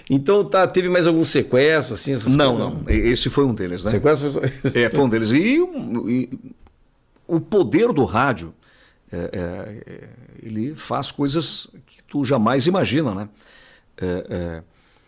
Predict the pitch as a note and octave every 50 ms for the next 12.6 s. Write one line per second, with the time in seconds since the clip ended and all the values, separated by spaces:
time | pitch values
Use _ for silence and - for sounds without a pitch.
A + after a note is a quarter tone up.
0 | _ _ _ - G2 A2+ A2 - D#3 D3 C#3+ C3+ B2+ B2+ B2+ B2 G2+ A2+ G#2+ F2+
1 | - - - _ _ _ _ _ _ _ - A#2 B2+ B2 F3+ F3 D#3+ D#3 E3 D#3+
2 | D3 C#3+ C3 C#3+ C#3+ C3+ D3+ F3 G#3 G3+ D#3+ - - - - - - - - -
3 | - - - - _ _ _ - F#2+ G2 G#2+ A2+ G2 G2+ G2+ - - A2+ A2 G#2
4 | F2 G#2+ G#2+ G#2+ A2 G#2 G2 A2 A#2+ C3 A#2 A2+ G#2 - - - A2 F#2+ A#2+ C3+
5 | - - D#3+ G3+ A3+ F3 C3+ A2 - _ _ _ _ _ _ _ _ _ _ _
6 | - - - - - A#2 A#2+ C3 C3+ C#3+ D#3+ E3 E3+ E3 - - - - B3+ -
7 | A2 - - - - C#4 C#4+ - - C#4 D4+ C#4+ G3+ D#3 F#3 A3 A3 - A3 G3
8 | - - A#3 B3 G#3 B2+ B2+ D#3+ G#3+ A3 - E3 C3 - - D#3 C3 - - F#3+
9 | F#3+ D3 F3+ F3+ D3 C3 D#3 F3 D#3+ - - D#3+ E3 - - C#3 D3 F3+ F#3+ F#3+
10 | E3+ D3 G#2 A#2 A#2+ D3 D3+ C3+ D#3+ F#3 D#3+ - - D3 C#3+ D3 C#3+ C3+ B2 G#2
11 | A#2 B2+ A#2+ A2+ A2 G#2 G2+ G2+ - C#3 C3+ A2+ B2+ B2 C3 B2+ G#2+ A2 C3+ -
12 | - F#3 C#3+ C3+ C#3+ D3+ C#3+ B2 - - G#2+ -